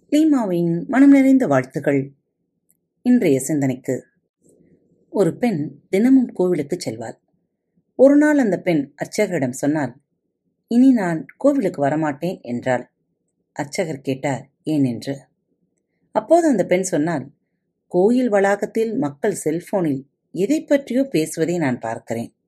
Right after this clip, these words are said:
கிசுகிசுக்கும் இடமாக கோயிலை சிலர் தேர்வு செய்து விடுகிறார்கள். சிலர் குறைவாக வழிபடுகிறார்கள். அதிகம் பாசாங்குத்தனம் செய்கிறார்கள்."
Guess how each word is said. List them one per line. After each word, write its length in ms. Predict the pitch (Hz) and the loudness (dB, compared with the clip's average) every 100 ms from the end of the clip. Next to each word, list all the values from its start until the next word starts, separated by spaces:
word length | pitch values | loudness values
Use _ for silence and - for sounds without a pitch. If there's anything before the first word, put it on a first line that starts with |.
| _ _ _ _ _ _ | _ _ _ _ _ _
கிசுகிசுக்கும் 680 | 220 214 262 254 262 262 262 | -4 0 0 0 -2 0 0
இடமாக 500 | 180 151 156 - 147 | 0 0 -2 -4 -6
கோயிலை 440 | - 185 185 160 131 | -4 -4 -2 -2 -2
சிலர் 320 | - 175 175 | -4 -6 -2
தேர்வு 260 | 240 277 | 0 0
செய்து 280 | 262 156 147 | 0 -2 -2
விடுகிறார்கள். 600 | 131 139 135 123 - 123 _ _ _ _ _ _ _ - | -2 -2 -2 -4 -4 -10 _ _ _ _ _ _ _ -10
சிலர் 580 | - 254 269 269 269 - | -2 4 4 4 -2 -2
குறைவாக 580 | 190 196 208 214 233 | 2 2 2 0 0
வழிபடுகிறார்கள். 960 | 226 160 160 151 143 135 127 - 139 139 _ _ _ _ _ _ - | -2 0 0 -2 -2 0 -2 -2 -6 -8 _ _ _ _ _ _ -8
அதிகம் 640 | 156 208 220 170 135 - - | -4 -2 -2 -4 -4 -10 -10
பாசாங்குத்தனம் 760 | 170 233 277 262 180 - 139 135 | -6 -4 0 -2 -2 -2 0 0
செய்கிறார்கள்." 680 | 135 135 139 127 123 - | -2 -4 -2 -4 -6 -14